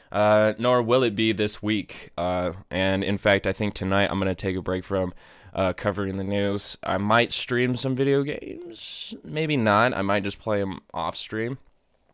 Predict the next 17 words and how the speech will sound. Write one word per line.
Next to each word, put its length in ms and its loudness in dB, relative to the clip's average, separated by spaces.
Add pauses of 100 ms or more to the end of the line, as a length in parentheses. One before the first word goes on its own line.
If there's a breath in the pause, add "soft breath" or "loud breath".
(140)
But, 200 0
uh, 260 2 (420 loud breath)
just 140 -4
wanted 300 2
to 560 -2
put 180 -2
it 100 0
out 200 4
there. 120 2
I've 120 2
been 180 -2
going 380 0
at, 260 -2 (540 loud breath)
um, 500 4 (640)
this 640 4
streaming 880 0
thing 440 0